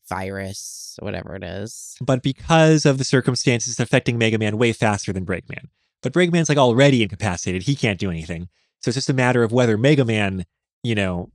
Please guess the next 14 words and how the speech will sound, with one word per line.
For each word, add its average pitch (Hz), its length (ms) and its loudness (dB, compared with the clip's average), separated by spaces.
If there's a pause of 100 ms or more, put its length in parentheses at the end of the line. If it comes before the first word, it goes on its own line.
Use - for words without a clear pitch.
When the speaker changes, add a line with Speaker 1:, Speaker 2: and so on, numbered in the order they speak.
Speaker 2:
is 113 160 -2
going 110 200 -2
to 101 60 -12
hang 104 240 -2
on 95 140 -2
long 92 220 -2
enough 87 140 -8
to - 60 -14
get 82 120 -10
them 90 100 -6
out 85 160 -8
of 69 80 -16
there. - 260 -12 (280)
Speaker 1:
Yeah. - 120 -6